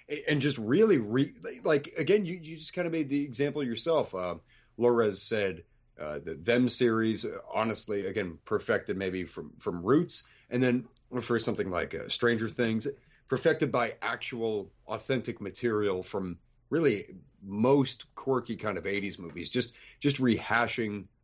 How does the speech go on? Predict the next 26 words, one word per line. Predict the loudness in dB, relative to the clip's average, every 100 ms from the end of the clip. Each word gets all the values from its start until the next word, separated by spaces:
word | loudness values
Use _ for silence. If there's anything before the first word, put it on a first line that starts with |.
| -10
a |
formula | -4 0 0 0 -2
without | -4 -2 -2 -2 _ _ _ _ _
any | -6 -4
real, | -2 4 4 4 2
uh, | -2 -2 0
ingenuity, | 0 4 4 6 4 -2 -18 _ _ _ -12
and | -6
then, | -4 -4 -4 -6
and | -6
then | -4 -4
just | -2
being | 0 2
like, | 4
"Oh, | 6 6
well, | 6 6 4 2 -6 _ _ _ -8
it | -8 0
makes | 0 0 -2
you | -4
feel | 0 2 2
the | 2
certain | -4 -4 -2 0
way, | 2 4 2
so | 0 -2 0 0 -2
that, | -4 -4 -6
that's | -8 -8